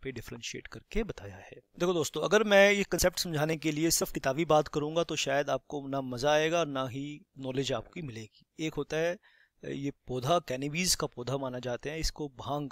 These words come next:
अगर हिंदी में बोलते हैं, भांग का पौधा होता है। अब ये डिफरेंट, अ, स्टेट्स में इसकी क्वालिटी अलग-अलग होती है। उत्तराखंड में भी पाया जाता है, नेपाल से भी आता है और हिमाचल प्रदेश में भी होता है। अब इस पौधे में से,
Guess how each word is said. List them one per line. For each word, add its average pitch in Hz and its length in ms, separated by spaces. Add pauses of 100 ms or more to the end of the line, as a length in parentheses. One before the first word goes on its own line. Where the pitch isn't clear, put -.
(160)
अगर 135 240
हिंदी 127 240
में 139 120
बोलते 123 300
हैं, 175 80
भांग 131 200
का 139 120
पौधा 127 240
होता 139 280
है। 170 180 (600)
अब 185 140
ये 214 520 (240)
डिफरेंट, 214 460
अ, 151 380
स्टेट्स 160 380
में 160 240
इसकी 165 180
क्वालिटी 160 560
अलग-अलग 135 320
होती 117 280
है। 110 160
उत्तराखंड 151 480
में 151 140
भी 151 80
पाया 135 240
जाता 127 300
है, 135 100
नेपाल 135 380
से 147 140
भी 135 160
आता 123 260
है 135 260 (400)
और 143 120
हिमाचल 135 300
प्रदेश 120 360
में 127 100
भी 117 80
होता 117 300
है। 113 200 (560)
अब 214 200 (140)
इस - 260 (180)
पौधे 170 400 (500)
में 151 180
से, 135 360